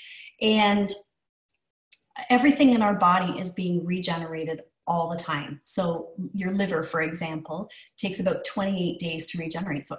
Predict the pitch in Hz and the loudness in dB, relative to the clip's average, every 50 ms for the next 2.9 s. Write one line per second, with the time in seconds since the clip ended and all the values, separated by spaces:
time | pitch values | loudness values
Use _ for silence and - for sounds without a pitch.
0 | - - 180 185 175 - 202 196 196 220 269 269 180 151 - 147 151 151 - - | -10 -8 -8 -8 -6 -4 -4 0 2 4 4 4 2 0 -2 -6 -8 -8 -8 -12
1 | 156 151 _ _ - 151 151 143 151 165 170 170 170 160 175 190 185 - - _ | -12 -12 _ _ -8 -6 -6 -4 -4 -4 -4 -4 -4 -4 -6 -6 -8 -8 -14 _
2 | _ _ _ - - 156 - - - 165 156 - - - - - 165 - | _ _ _ -12 -10 -10 -8 -8 -8 -10 -10 -10 -8 -6 -6 -6 -6 -8